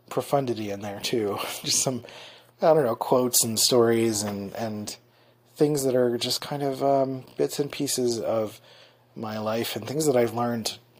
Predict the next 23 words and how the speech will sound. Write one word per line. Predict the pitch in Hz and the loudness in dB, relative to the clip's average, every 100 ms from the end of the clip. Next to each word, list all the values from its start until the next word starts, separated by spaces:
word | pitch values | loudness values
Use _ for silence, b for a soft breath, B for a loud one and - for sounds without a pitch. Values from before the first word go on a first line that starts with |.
| _ - | _ -18
frankly, | - 143 139 120 | -8 -6 -2 -4
doing | 104 117 107 | -2 -6 -4
over | 107 104 | -8 -8
five | 95 101 | -6 -6
hundred | 98 101 95 | -6 -2 -2
episodes | - 92 95 95 | -2 -4 -4 -4
of | 92 | -4
this | - | -6
podcast | - 120 - 104 95 - - B B B B | -2 0 0 -2 -4 -4 -10 B B B B
as | 107 110 | -8 0
well | 143 160 139 113 | 8 10 10 8
over | - 113 | 2 -4
the | 110 | -2
last | 104 101 - - - _ _ _ _ _ | 0 0 -2 -4 -6 _ _ _ _ _
few | - 110 | -8 -6
years, | 101 120 107 95 92 - b b b b _ - | -2 0 0 -2 -4 -8 b b b b _ -10
and, | 104 101 95 | -8 -8 -8
um, | 104 98 92 _ _ _ _ _ 123 | -6 -6 -8 _ _ _ _ _ -10
you | |
know, | 110 110 | -8 -6
trying | - 131 123 | -2 -2 -2
to | |
encapsulate | 110 - 113 - - 104 | -4 -4 -2 -2 -2 -2